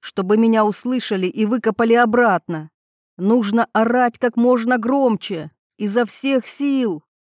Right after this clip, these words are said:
Но привычка, выработанная годами, дала сигнал "отбой". Отставить панику, Иванова! Криком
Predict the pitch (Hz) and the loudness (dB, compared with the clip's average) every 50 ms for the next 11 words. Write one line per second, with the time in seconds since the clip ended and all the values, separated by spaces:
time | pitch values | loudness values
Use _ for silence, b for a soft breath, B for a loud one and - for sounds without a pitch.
0 | _ _ _ _ _ _ _ _ - 185 190 214 220 196 - 226 240 240 233 269 | _ _ _ _ _ _ _ _ -6 -2 0 0 0 0 0 -2 0 0 0 -2
1 | 277 240 - - - 208 196 208 247 247 233 214 190 208 - - 214 202 202 202 | -2 -4 -4 -4 -4 -2 0 0 2 2 2 2 0 -2 -2 -2 -2 0 0 0
2 | 208 208 202 180 214 220 202 190 240 254 240 226 214 190 147 147 - _ _ - | 0 0 0 0 -2 -2 0 0 0 2 2 0 0 -4 -6 -8 -12 _ _ -12
3 | 170 156 202 208 208 233 262 247 - - 240 202 202 208 226 247 254 - - - | -6 -2 0 2 2 2 0 0 0 -4 -4 -4 0 0 0 0 0 -2 -2 -2
4 | 220 247 233 240 214 208 240 233 226 220 220 214 202 - _ _ _ _ _ _ | -2 0 0 -2 -2 -2 0 0 2 2 0 0 -4 -8 _ _ _ _ _ _
5 | _ _ _ - 196 202 - - - - _ - 254 254 254 240 233 254 233 - | _ _ _ -6 -6 -6 -6 -10 -16 -10 _ 0 2 2 2 2 0 -2 -4 -4
6 | _ - 269 269 262 262 247 233 214 - - 180 175 156 - 226 226 254 262 262 | _ -2 2 2 4 4 4 2 2 0 -2 -6 -6 -2 0 0 2 2 4 4
7 | 269 277 269 269 247 220 208 180 160 156 147 _ _ _ _ _ _ _ _ _ | 4 4 4 4 4 2 2 0 -2 -4 -8 _ _ _ _ _ _ _ _ _
8 | _ - - 240 285 294 - 247 214 202 | _ -2 0 2 2 2 2 0 -2 0